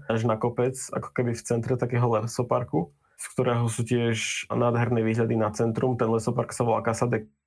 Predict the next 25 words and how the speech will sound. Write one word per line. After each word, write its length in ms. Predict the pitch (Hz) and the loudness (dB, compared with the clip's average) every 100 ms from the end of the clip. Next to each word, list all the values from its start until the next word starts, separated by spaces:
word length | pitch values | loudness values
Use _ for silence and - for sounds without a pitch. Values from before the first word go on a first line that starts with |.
| _ - | _ -2
vlastne, 320 | 120 113 117 | 0 0 0
čo 80 | 131 | 2
by 80 | 123 | 2
som 160 | 127 | 2
odporučil, 480 | 120 127 127 123 127 | 0 2 0 2 2
je 100 | 123 | 4
odviesť 380 | 113 117 117 113 | 4 2 0 -2
sa 200 | - 120 117 107 - _ _ - | -2 0 2 0 -2 _ _ -2
lanovkou 480 | 117 123 123 123 113 | 0 2 0 -2 2
tam 400 | 131 170 190 - _ _ _ | 2 2 -2 -6 _ _ _
a 80 | 131 | 0
potom 260 | 120 120 120 | 0 2 2
naspäť 480 | 113 110 - 123 117 | 2 0 0 -2 -2
si 240 | - 120 | -4 -4
už 480 | 113 127 120 - - - | 0 -2 -2 -4 -6 -2
a 60 | |
dať 180 | 117 110 | -2 -2
si 0 | |
takú 240 | - 120 120 | -4 0 0
menšiu 320 | 110 110 120 | 2 0 0
turistiku 640 | 113 117 - 120 123 120 - | 0 0 -2 -2 -2 -2 -4
s 140 | 110 113 | -4 0
výhľadmi 800 | 117 117 117 117 117 117 113 123 | 2 4 2 2 2 2 0 0
na 80 | |
mesto. 560 | 117 117 - 123 117 | 2 0 0 0 0